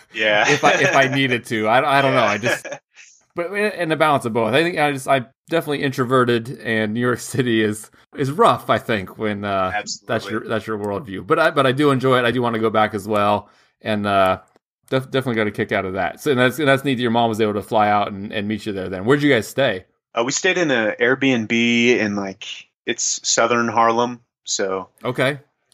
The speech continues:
Speaker 1: North
Speaker 2: it was
Speaker 1: end of
Speaker 2: like
Speaker 1: Manhattan. Yeah, yeah.
Speaker 2: Yeah, yeah. It was, it wasn't bad at all. It was in a pretty good neighborhood.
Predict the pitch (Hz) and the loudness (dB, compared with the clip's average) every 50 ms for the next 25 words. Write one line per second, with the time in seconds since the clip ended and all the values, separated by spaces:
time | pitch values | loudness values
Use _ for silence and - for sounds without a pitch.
0 | _ _ _ _ _ - 117 113 113 117 117 117 - 110 104 104 113 113 113 113 | _ _ _ _ _ -10 -6 -4 -2 0 0 0 2 2 2 2 2 0 -2 -2
1 | 113 110 113 113 113 104 98 98 95 95 92 90 98 131 131 127 120 110 104 101 | -2 -4 -6 -10 -10 -10 -10 -8 -8 -10 -12 -8 -2 2 4 4 4 4 2 0
2 | 98 101 104 101 95 - _ _ _ _ _ _ _ _ _ _ _ _ - 123 | -2 -4 -6 -6 -6 -8 _ _ _ _ _ _ _ _ _ _ _ _ -6 -4
3 | 123 120 113 110 - 135 147 156 143 127 110 104 110 113 113 107 107 104 104 107 | -4 -4 -4 -4 -4 0 2 2 2 2 0 2 4 4 4 2 2 0 0 2
4 | 107 107 107 107 110 _ _ _ - 110 110 110 107 101 - - - _ _ _ | 2 2 0 -2 -4 _ _ _ -14 -10 -10 -8 -6 -6 -6 -8 -10 _ _ _
5 | - 113 110 107 104 _ _ _ _ _ _ - 113 110 110 110 - 101 98 104 | -8 -4 -4 -4 -6 _ _ _ _ _ _ -8 -6 -2 -2 -2 -2 -2 -6 -4
6 | 101 107 104 107 104 104 104 104 104 | -4 -2 -2 0 0 0 0 -2 -4